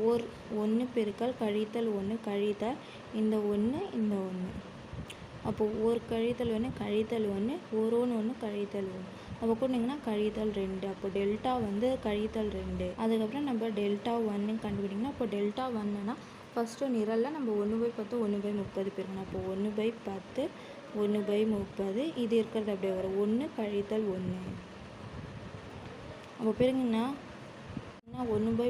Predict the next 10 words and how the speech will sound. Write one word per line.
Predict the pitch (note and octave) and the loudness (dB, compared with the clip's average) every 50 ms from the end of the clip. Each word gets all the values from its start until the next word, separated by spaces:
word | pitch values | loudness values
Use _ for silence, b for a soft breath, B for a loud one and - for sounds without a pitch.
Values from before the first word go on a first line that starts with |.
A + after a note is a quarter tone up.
| A#3+ - A3+ | 0 0 -2
பத்து | G3+ G3+ - - B3 A#3 - A3 | -4 -4 -2 -2 -2 0 0 0
பெருக்கல் | G#3 G3+ G3+ - - A#3 A#3+ A#3 - G#3+ | 0 0 -2 -2 -2 -2 -2 -2 0 0
கழித்தல் | G3+ G3 G3+ G#3+ G#3+ - A#3 A3+ A3+ G#3+ G3+ F#3+ | 2 2 2 2 2 0 0 2 2 4 4 2
ஒண்ணு | F#3+ F#3 F#3+ A3 C#4 B B B B B B - - - A3 | 2 2 0 -2 -4 B B B B B B -8 -2 0 2
கழித்தல் | G#3+ G#3+ A3+ A#3 A#3 A#3 - C#4 C4 B3 A3+ | 4 6 6 6 4 2 0 0 0 2 2
இந்த | G#3 G3+ G#3 G#3 G3+ G3+ G3 | 2 2 2 2 2 2 2
ஒண்ணு, | G3 G3+ A3 C4 D#4+ G4 G4 B B B B - - G#3 G#3 | 2 2 2 0 0 -2 -4 B B B B -8 -2 0 2
ஒண்ணு | G#3 G#3+ A3 G#3+ G3 G3+ | 4 4 4 4 4 4
by | G3+ G#3 A3 G#3+ G3 | 4 4 4 2 0
முப்பது. | F#3+ F3+ - - F#3 F3+ F3+ F3 F3 F3 | -2 -4 -6 -6 -4 -4 -2 -2 -2 -4